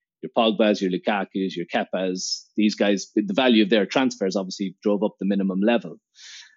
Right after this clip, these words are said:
And so it started, uh, in my mind anyway, um, it started to become a little bit like you were, you know, it was certainly, uh, f-, uh, favouring the bigger clubs because, you know, Man United,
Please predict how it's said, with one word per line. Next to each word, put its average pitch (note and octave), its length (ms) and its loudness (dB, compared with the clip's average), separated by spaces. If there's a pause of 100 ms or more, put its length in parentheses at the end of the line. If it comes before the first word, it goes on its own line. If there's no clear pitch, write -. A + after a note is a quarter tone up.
(560)
And C3+ 140 2
so D#3+ 140 8
it D3+ 100 6
started, F3 400 4
uh, B2+ 160 4 (140)
in C#3 160 4
my D#3+ 180 4
mind A#2 200 4
anyway, G2+ 340 0 (180)
um, G2+ 460 -4
it G#2 120 -8
started A2 380 -4
to G3 80 -14
become A2+ 300 0
a G#2 40 2
little G#2 260 0
bit G2+ 200 -4
like G2+ 300 -2 (380)
you A2+ 160 2
were, G#2 280 4 (180)
you A#2+ 80 2
know, G#2+ 100 2
it G#2+ 120 0
was A2 120 -4
certainly, A#2+ 520 2 (320)
uh, G2+ 300 0 (1120)
f-, - 200 -20
uh, A2 240 0
favouring A#2+ 440 6
the G#2+ 80 2
bigger A#2 240 2
clubs - 420 -6
because, - 640 -2
you A#2+ 80 -4
know, E2+ 180 -8
Man G2 180 -6
United, F#2 400 -6